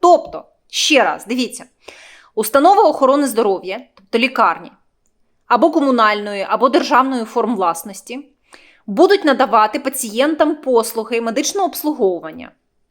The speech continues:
як це було раніше, але вартість яких... Не буде покриватися програмою медичних гарантій за плату від фізичних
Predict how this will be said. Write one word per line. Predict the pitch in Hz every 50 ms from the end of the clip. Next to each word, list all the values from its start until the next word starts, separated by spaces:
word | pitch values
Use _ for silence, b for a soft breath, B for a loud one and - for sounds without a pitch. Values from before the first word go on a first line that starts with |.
| _ _ _
як | 214 202 214 208 208 - -
це | 285
було | 226 247 247 233 240
раніше, | 311 277 240 226 190 165 - - - - _ _ B B B B B B B B B B B B _ _
але | - 240 254 254 262 247
вартість | 202 190 202 247 277 330 370 - - 320 302 302 - 247
яких... | 254 247 254 - 247 220 180 - - - _ _ _
Не | 208 214 226 247 269
буде | 269 269 214 262 320 330 339 -
покриватися | - 247 233 - 226 208 180 208 233 311 311 - 302 - 302 196 170
програмою | - - 226 220 214 214 214 220 262 302 294 247 208 202
медичних | 202 202 180 247 247 - - 254 240 254 226
гарантій | 247 220 226 233 220 190 170 - - 165
за | 156 - 202
плату | 202 - 240 254 254 247 202
від | 180 190 190 -
фізичних | - - 202 165 190 254 285 - - - 202 156